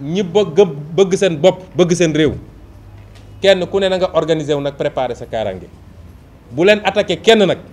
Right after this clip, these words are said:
bu leen dóor kenn, bu leen saaga kenn, waaye ku leen song na ngeen jël seen matuwaay, assurer seen sécurité ba mu mat sëkk. Ku leen dóor na ngeen jël seen matuwaay,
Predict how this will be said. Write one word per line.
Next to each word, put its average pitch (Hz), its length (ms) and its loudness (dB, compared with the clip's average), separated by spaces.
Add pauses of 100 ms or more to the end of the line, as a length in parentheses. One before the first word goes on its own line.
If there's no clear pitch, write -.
(960)
bu 175 120 4
leen 208 220 4
dóor 196 300 4
kenn, 254 260 6 (840)
bu 135 140 -4
leen 214 160 4
saaga 208 360 2
kenn, 247 300 4 (840)
waaye 196 280 6
ku 202 140 0
leen 226 160 4
song 202 340 0
na 202 80 0
ngeen 196 200 2
jël 190 140 6
seen 185 180 -2
matuwaay, 175 460 2 (120)
assurer 175 340 0
seen 170 180 -4
sécurité 170 440 -4
ba 151 100 0
mu 147 80 -4
mat 147 160 -4
sëkk. 151 160 -4 (2000)
Ku 214 100 2
leen 233 220 8
dóor 208 200 8
na 208 100 2
ngeen 208 180 4
jël 202 120 4
seen 202 180 -2
matuwaay, 180 400 2